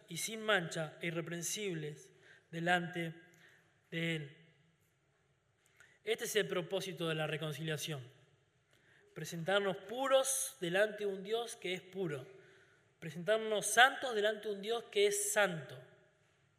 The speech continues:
Sin el pecado que impide la relación, sin que nada estorbe la posibilidad de estar con Él para siempre y por siempre.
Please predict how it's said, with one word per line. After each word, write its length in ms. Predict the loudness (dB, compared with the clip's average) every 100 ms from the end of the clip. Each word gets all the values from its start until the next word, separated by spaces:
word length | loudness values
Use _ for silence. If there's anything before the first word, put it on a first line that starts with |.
| _ _ _ _ _ _ _ _ _ _ _ _
Sin 260 | -8 -2 2
el 140 | 4
pecado 420 | 4 4 6 6
que 80 | 4
impide 360 | 0 -2 4 6
la 120 | 6
relación, 600 | 4 0 0 0 0 0
sin 260 | -4 -4 -2
que 100 | 0
nada 260 | 2 2
estorbe 760 | 0 -2 0 4 4 2 -2 -6 -12 -20 -10
la 160 | -6 -4
posibilidad 560 | -4 -6 -4 2 4
de 60 | 4
estar 320 | 0 0 0
con 180 | -2 -2
Él 160 | -2 0
para 200 | -2 -2
siempre 520 | -2 0 0 -4 -8
y 60 |
por 180 | -6 -8
siempre. 460 | -4 -4 -6 -10